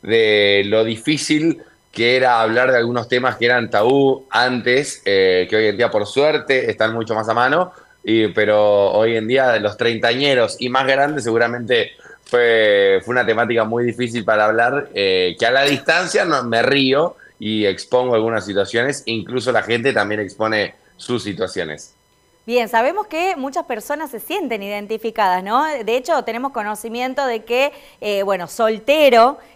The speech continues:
Speaker 2: que fue justamente
Speaker 1: Sí.
Speaker 2: tu, tu primer espectáculo, ha tenido mucha trascendencia y muy buen reconocimiento del público. ¿Por qué crees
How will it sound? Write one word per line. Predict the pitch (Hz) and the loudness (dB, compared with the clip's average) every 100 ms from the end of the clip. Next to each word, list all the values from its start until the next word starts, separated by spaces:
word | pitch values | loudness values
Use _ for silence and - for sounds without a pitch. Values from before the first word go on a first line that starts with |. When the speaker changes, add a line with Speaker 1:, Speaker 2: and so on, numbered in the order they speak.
| - | -8
Speaker 2:
que | 190 | -8
fue | - 208 220 | -4 -6 -4
justamente | 226 233 214 196 | -4 -2 -2 -2
Speaker 1:
Sí. | 233 | -4
Speaker 2:
tu, | 214 190 190 | -4 -2 -4
tu | 185 202 | -6 -6
primer | 214 214 247 302 285 226 - - | -4 -4 -2 -2 -2 -4 -10 -6
espectáculo, | 208 202 226 220 269 269 254 226 233 254 - - | -6 -4 -6 -2 0 0 0 -2 -2 -2 -8 -4
ha | 254 | -2
tenido | 330 349 349 | -2 -6 -6
mucha | 339 381 | -4 -6
trascendencia | 285 277 262 277 277 302 320 311 370 359 | -2 -2 -2 -4 -2 -4 -4 -2 -2 0
y | 262 | -6
muy | 254 294 349 | -4 -4 -4
buen | 311 302 | -4 -4
reconocimiento | 294 262 247 247 262 277 | -4 -4 -6 -8 -8 -4
del | 294 | -6
público. | 269 262 220 214 208 | -4 -4 -4 -4 -4
¿Por | 254 | -6
qué | 349 | -6
crees | 349 320 294 294 | -4 0 2 0